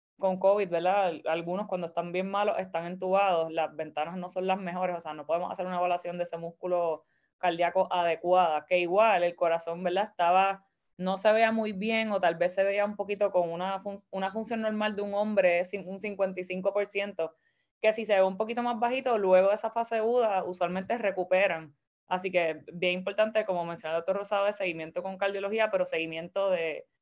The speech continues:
del ecocardiograma, que es la herramienta más accesible que nosotros tenemos para poder evaluar, este, cómo está recuperándose el corazón luego de haber pasado esa fase aguda de, de la enfermedad y de haber estado en ventilador.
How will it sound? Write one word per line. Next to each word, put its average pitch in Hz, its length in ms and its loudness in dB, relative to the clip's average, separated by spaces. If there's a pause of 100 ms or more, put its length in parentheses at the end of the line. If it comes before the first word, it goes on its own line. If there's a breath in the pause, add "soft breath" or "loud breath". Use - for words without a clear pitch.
(120)
del 175 200 0
ecocardiograma, 170 880 -2
que 175 60 -4
es 165 80 -2
la 175 60 0
herramienta 185 520 -2
más 170 140 -6
accesible 185 560 -4
que 175 80 -2
nosotros 165 360 -8
tenemos 180 320 -8
para 160 220 -2
poder 156 220 -2
evaluar, 170 460 0
este, 156 440 -4
cómo 156 240 -8
está 170 400 -2 (340)
recuperándose 170 1200 0
el 160 120 -4
corazón 202 640 -4
luego 165 260 2
de 175 60 -2
haber 175 200 2
pasado 175 300 0
esa 170 160 -4
fase 170 240 -8
aguda 160 400 0
de, 147 380 -4
de 165 160 -4
la 160 80 -4
enfermedad 151 500 -8 (220)
y 170 100 -6
de 165 60 2
haber 151 220 0
estado 156 280 -4
en 151 100 -6
ventilador. 147 480 -8